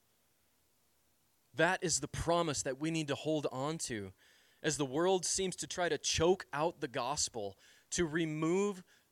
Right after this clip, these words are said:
biblical values and understanding of how God has structured this world. As Satan brings his deception into this world, we need to hold on to this promise that in the end, Jesus will return,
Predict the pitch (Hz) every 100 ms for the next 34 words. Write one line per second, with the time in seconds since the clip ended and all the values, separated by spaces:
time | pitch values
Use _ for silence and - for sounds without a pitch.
0 | _ 156 165 175 - 175 165 - - _
1 | _ 104 131 165 185 185 170 - - 135
2 | - 170 175 - - 151 165 170 165 139
3 | - 156 156 135 139 165 156 147 - -
4 | 156 - 185 156 160 - 120 151 175 185
5 | 170 - _ _ _ _ 156 143 - 175
6 | 180 185 127 170 180 - 170 - - -
7 | 156 170 - 190 185 185 170 165 156 -
8 | 127 165 170 156 185 202 - 120 - 196
9 | 214 175 175 175 143 - - 147 160 110
10 | - - - _ _ _ _ - 165 190
11 | 196 185 151 165 202 220 - 127 120 170
12 | 180 202 - - 135 147 131 - 143 147
13 | 165 185